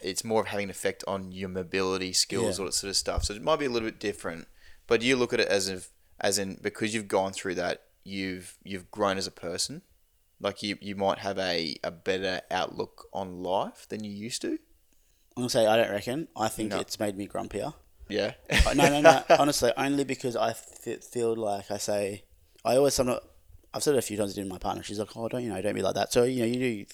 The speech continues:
Speaker 2: get those negative bits, but I do think, like, what have I done in past lives or to, for this to happen? Like, what have I done?
Speaker 1: Deserve.
Speaker 2: Like, especially when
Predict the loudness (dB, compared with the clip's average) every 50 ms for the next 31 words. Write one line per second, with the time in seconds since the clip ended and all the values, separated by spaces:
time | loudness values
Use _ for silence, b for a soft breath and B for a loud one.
0 | -6 -4 -4 -4 -4 -4 -10 -8 -8 -10 -10 -8 -8 -10 -10 -8 -6 -8 -6 -6
1 | -6 -6 -4 -6 -6 -6 -12 b b b b b b b b b b b b b
2 | b b b _ _ _ _ -2 0 2 2 2 2 0 -2 0 0 -2 -2 -2
3 | -4 -10 -16 _ _ _ -4 -4 -2 -2 -2 0 0 0 0 0 0 -2 -2 -6
4 | -8 -10 _ -8 -4 -2 0 0 -2 -2 0 0 0 0 0 -2 -4 -4 -4 -4
5 | -6 -8 _ -6 -4 -4 -4 -4 -6 -8 -10 -8 -6 -6 -4 -2 -2 -2 -2 -2
6 | -2 -4 -2 -2 -2 -2 0 0 -2 -2 -6 -8 -10 -8 -8 -6 -4 -2 -2 -2
7 | -2 -2 -4 -6 -8 -12 -16 -18 -14 -12 -10 -8 -6 -4 -2 -2 -2 -2 -4 -6
8 | -10 b b b b -6 -2 0 0 2 0 0 0 0 0 -2 -2 -2 -4 -6